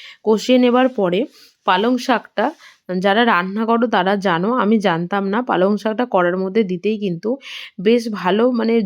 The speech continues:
জল বেরিয়ে গেছিলো। তো আমার এক ভাইয়ের, আহ, বউ আছে, ও আমায় বলেছিল যে, "দিদি, পালং শাকে কিন্তু জল দেবে না, তাহলে সারাদিন জলটা তোমাকে কিন্তু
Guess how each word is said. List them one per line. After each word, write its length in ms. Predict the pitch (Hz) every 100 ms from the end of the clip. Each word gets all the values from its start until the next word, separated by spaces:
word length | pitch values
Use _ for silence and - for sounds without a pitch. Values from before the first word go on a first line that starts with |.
| 175
জল 240 | 202 190 226
বেরিয়ে 300 | 226 190 170
গেছিলো। 400 | 175 165 - 156 - - - _
তো 100 | 214
আমার 300 | 202 185 196 220
এক 120 | 214 196
ভাইয়ের, 480 | 180 170 175 185 208 226 226 - -
আহ, 200 | 180 175
বউ 220 | 175 202 240
আছে, 200 | 220 185
ও 60 | 190
আমায় 260 | 196 214
বলেছিল 400 | 196 190 208 214 196
যে, 120 | 190
"দিদি, 280 | 185 202 233 185 170 180
পালং 300 | 175 170 185
শাকে 220 | 190 196 208
কিন্তু 200 | 220 233
জল 220 | 180 185 170
দেবে 160 | 175 170
না, 80 | 175
তাহলে 200 | 185 208
সারাদিন 520 | 208 180 175 175 220 233
জলটা 360 | 196 180 180 196
তোমাকে 400 | 196 202 208 220
কিন্তু 280 | 214 220 226